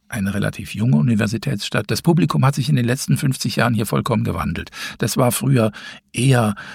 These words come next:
Landwirtschaft, Bauern und ein bisschen Handel. Konstanz war so ein Marktplatz, aber mit der Universität hat sich natürlich, wie auch in anderen Universitätsstädten, das ganz grüne,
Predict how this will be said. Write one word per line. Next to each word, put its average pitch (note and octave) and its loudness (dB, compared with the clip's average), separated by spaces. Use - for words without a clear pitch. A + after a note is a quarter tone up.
Landwirtschaft, G#2 -2
Bauern A2+ 2
und G2 4
ein G#2+ -8
bisschen F2 -4
Handel. A#2+ 4
Konstanz - -2
war G2 0
so G2+ -2
ein E2+ -2
Marktplatz, A#2 -2
aber G#2 4
mit G#2 4
der C3 0
Universität G#2+ 2
hat G2+ -2
sich - -4
natürlich, - -2
wie - -2
auch F2+ -4
in G#2 0
anderen G2 4
Universitätsstädten, F#2 0
das - -8
ganz - 0
grüne, G2 2